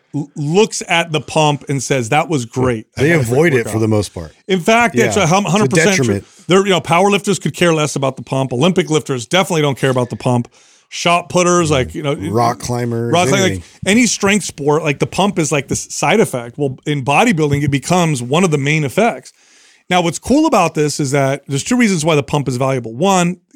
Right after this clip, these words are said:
Speaker 1: clearly does s-, signal muscle growth. Two,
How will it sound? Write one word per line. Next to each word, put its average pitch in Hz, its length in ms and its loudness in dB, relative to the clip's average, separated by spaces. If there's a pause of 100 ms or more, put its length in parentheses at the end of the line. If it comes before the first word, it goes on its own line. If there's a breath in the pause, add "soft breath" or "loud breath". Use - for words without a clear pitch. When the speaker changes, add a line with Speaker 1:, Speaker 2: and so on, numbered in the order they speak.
Speaker 1:
clearly 202 500 0
does 156 400 0
s-, - 420 -6
signal 135 480 0 (400 soft breath)
muscle 143 380 2
growth. 123 400 0 (460)
Two, 175 520 2